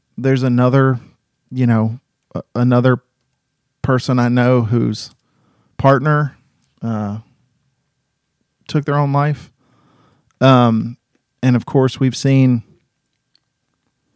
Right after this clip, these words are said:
you know, we've seen in the, you know, the media, I mean, music, I mean, obviously that's important, man. We, you know, the lead singer of Linkin Park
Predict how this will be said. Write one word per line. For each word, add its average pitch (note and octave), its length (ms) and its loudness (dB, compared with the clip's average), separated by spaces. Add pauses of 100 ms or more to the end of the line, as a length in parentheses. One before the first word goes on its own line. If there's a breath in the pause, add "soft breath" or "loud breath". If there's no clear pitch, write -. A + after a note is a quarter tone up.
(220)
you C3 80 -2
know, A#2+ 100 0
we've B2 180 0
seen B2 500 -4 (340)
in A#2+ 140 -2
the, A2 160 -4
you A#2+ 100 -2
know, G#2 140 -2
the A2+ 140 -2
media, A#2+ 400 0
I A2 60 0
mean, A2 480 -4
music, A#2 500 -2
I G#2+ 60 -6
mean, A2 140 -2
obviously G#2+ 280 -4
that's G#2+ 140 -8
important, - 300 -8
man. G#2+ 180 -4
We, G#2+ 140 -6 (100)
you - 80 -8
know, A2 180 -8 (1400 soft breath)
the B2+ 80 2
lead B2 200 4
singer C3+ 220 6
of A#2 80 4
Linkin A2+ 260 2
Park C3 380 2